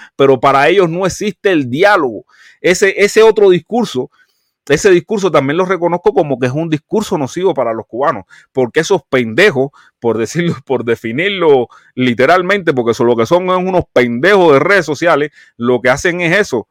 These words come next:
lucrar. Cuando digo que eso sí, ah, lucran, lucran porque incluso su discurso no es legítimo. A Eliezer lo he visto cambiar de color, lo he visto cambiar de colores tantas veces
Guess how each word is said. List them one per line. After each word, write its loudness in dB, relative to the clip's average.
lucrar. 0
Cuando 2
digo 4
que 2
eso -2
sí, 0
ah, 2
lucran, 0
lucran 0
porque -2
incluso -6
su -6
discurso -6
no -6
es -4
legítimo. -8
A -4
Eliezer -4
lo 0
he 2
visto -4
cambiar -2
de -2
color, -2
lo -2
he 0
visto -2
cambiar 0
de -4
colores -6
tantas -2
veces -6